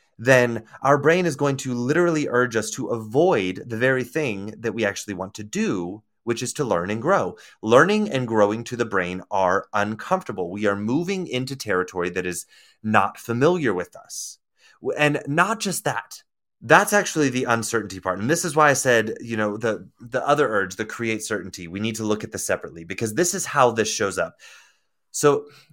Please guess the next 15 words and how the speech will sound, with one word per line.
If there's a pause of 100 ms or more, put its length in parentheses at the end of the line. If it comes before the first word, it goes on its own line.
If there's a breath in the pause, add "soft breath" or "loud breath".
(140)
actually,
let's
say
that
this
is
what
we're
<laughs>
talking
about
right
now.
I'm
sorry.